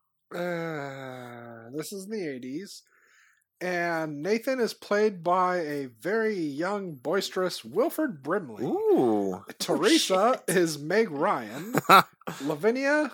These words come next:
Speaker 1: Sofia Coppola.
Speaker 2: Oh.
Speaker 1: Ward is Roddy McDowell.
Speaker 2: Oh, you don't
Speaker 1: Ezra
Speaker 2: understand.
Speaker 1: is played by T V's Ted Danson.
Speaker 2: <laughs>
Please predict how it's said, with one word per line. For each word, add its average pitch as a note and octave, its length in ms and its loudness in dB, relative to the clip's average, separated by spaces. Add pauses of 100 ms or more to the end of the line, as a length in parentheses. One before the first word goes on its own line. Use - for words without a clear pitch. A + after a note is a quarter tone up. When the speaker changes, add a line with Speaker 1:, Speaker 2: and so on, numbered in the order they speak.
Speaker 1:
Sofia G#3 560 0
Coppola. A#2 580 -2
Speaker 2:
Oh. F3 520 8 (340)
Speaker 1:
Ward A#3 600 4 (120)
is E3 220 -2
Roddy F3+ 360 2
McDowell. F3+ 680 -4
Speaker 2:
Oh, F4 340 4
you E4+ 180 4
don't D4 200 6
Speaker 1:
Ezra D4 340 4
Speaker 2:
understand. C#4+ 420 2
Speaker 1:
is C4 100 -4
played G#3+ 360 2
by F3 300 2
T - 280 -4
V's G#3+ 300 -2
Ted F#3+ 380 0
Danson. D3 520 -4
Speaker 2:
<laughs> F3 240 6